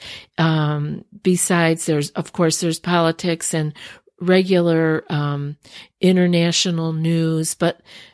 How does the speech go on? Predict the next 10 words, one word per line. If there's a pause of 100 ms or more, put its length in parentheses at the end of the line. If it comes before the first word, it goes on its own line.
um,
worldwide
now, (120)
everybody
is (200)
talking
about
and
dealing
with